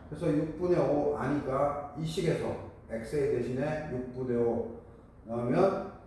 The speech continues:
마이너스 엘엔 육분의 일이니까 엘엔 식스고. 그래서 육 분이죠. 그래서 엘엔 식스. 일 점 팔이라고 가르쳐줬으니까 육, 일 점 팔 나누기 육, 영점삼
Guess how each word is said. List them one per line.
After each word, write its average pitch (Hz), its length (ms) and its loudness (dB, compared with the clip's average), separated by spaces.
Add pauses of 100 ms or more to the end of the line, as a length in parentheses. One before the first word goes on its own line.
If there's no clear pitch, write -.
(1000)
마이너스 131 480 -2
엘엔 160 460 4
육분의 135 260 -2
일이니까 120 380 0 (240)
엘엔 117 240 -4
식스고. 104 600 -8 (1040)
그래서 - 180 -10
육 156 260 -8
분이죠. 202 760 -4 (180)
그래서 - 180 -2
엘엔 156 100 2
식스. - 440 -6 (1500)
일 127 120 -14
점 147 240 -6
팔이라고 139 760 0
가르쳐줬으니까 123 680 -6 (340)
육, - 360 -12
일 147 120 -10
점 156 200 -2
팔 151 160 0
나누기 123 380 -2
육, - 400 -4
영점삼 117 720 -10